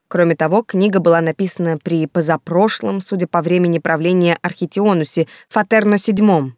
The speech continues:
Веселом. Это нисколь не помешало мне веселиться над дворцовыми байками почти тридцатилетней давности.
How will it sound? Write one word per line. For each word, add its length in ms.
Веселом. 640
Это 480
нисколь 400
не 80
помешало 520
мне 200
веселиться 540
над 240
дворцовыми 640
байками 480
почти 440
тридцатилетней 1000
давности. 640